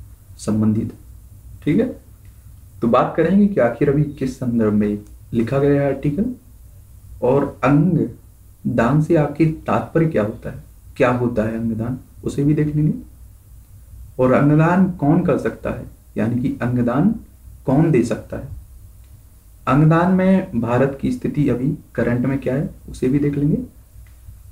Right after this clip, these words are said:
भारत में अंगदान के समक्ष चुनौतियां, आखिर समस्याएं क्या क्या हैं, उन पर भी चर्चा करेंगे।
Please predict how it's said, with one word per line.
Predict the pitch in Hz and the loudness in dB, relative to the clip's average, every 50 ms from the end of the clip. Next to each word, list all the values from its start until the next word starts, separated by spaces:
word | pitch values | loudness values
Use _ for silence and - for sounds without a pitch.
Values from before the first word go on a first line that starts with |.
| - - - - | -20 -20 -6 -2
भारत | 127 123 127 143 165 190 185 214 | -2 0 2 2 2 4 4 4
में | 208 202 - | 4 4 4
अंगदान | - 139 143 143 143 135 139 151 190 190 | 2 2 4 4 4 4 4 4 4 2
के | 170 156 | 2 0
समक्ष | - 139 143 143 143 - - - - - - - - - | 0 0 -2 -2 -2 -4 -10 -18 -20 -20 -20 -20 -20 -6
चुनौतियां, | - 131 127 117 123 123 123 151 160 160 147 | -2 -2 0 2 2 2 2 2 4 4 4
आखिर | 123 110 113 113 113 - - 131 - | 4 2 0 0 -2 -2 -4 -4 -2
समस्याएं | - 117 117 123 123 - 143 143 160 156 156 | -2 -2 -2 -2 -2 0 2 2 2 4 2
क्या | 147 143 | 2 0
क्या | 143 - 143 | 0 -2 -2
हैं, | 151 196 233 - - - - - - - | -2 -4 -4 -8 -12 -20 -20 -20 -8 -4
उन | 117 117 | -4 -2
पर | 117 135 135 | -2 0 0
भी | 143 143 | 0 0
चर्चा | 143 - 135 135 - 147 | 0 0 0 0 0 0
करेंगे। | 143 - 160 147 151 156 | -2 0 0 0 0 0